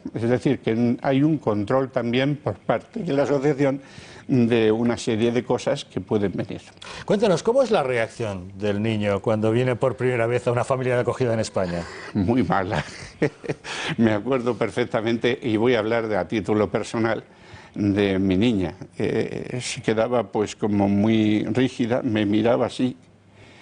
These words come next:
Speaker 1: y decía: "¿Y estos padres de España son buenos?". Con eso yo creo que ya es más que suficiente.
Speaker 2: Y en su experiencia personal, ¿cuánto tardó, cuántos días tardó en hacer el clic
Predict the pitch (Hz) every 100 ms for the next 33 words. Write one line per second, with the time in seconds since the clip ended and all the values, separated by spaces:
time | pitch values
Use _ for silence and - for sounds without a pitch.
0 | - - _ 110 107 98 120 110 117 110
1 | 113 139 - 139 - 117 113 107 101 -
2 | 113 104 - - 98 90 - 101 90 101
3 | 78 - - - - - - 110 - -
4 | - _ _ _ _ - - - - -
5 | - - - 117 139 156 147 131 123 135
6 | 131 123 127 127 - 120 101 107 87 -
7 | - - - - 117 117 135 117 120 -
8 | 107 98 85 110 92 - 151 135 151 160
9 | - 170 214 190 165 127 104 - - 175
10 | 185 208 202 156 117 101 160 170 175 147
11 | 151 120 - 117 113 113 110 104 110 107
12 | 92 113 107 101